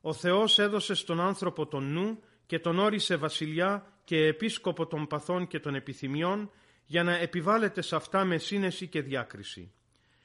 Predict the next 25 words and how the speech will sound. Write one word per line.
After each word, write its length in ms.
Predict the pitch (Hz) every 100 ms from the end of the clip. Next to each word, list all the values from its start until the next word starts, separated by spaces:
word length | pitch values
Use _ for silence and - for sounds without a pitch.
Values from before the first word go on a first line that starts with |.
| _ _
Γι' 160 | 135
αυτό 520 | 147 - 202 165 139 - _
υπάκουε 580 | 170 170 208 208 202 180
πάντα 460 | 208 226 220 165
στον 320 | 151 - 165 160
έλογο 500 | 196 185 165 139 143
νου 320 | 147 190 226 - _
και 160 | _ 165
όχι 300 | 202 220 208
στα 340 | - 170 160
άλογα 480 | 185 190 170 170 165
σαρκικά 580 | 135 151 131 143 - 147
πάθη. 520 | 143 123 - 98 90 _ _ _ _ _ _
Αν 240 | - 147 151
δεν 180 | 208
υπακούς 520 | 226 220 175 - 190 -
το 140 | 151
νου, 320 | 160 196 240 - _
είσαι 260 | 180 - 165
τυφλός. 680 | 143 - 120 95 - - _ _ _ _ _
Τυφλή 580 | 147 139 170 196 208 190
είναι 280 | 165 170 165
και 160 | 165
η 120 | 139 127
σάρκα. 560 | - 120 101 92 90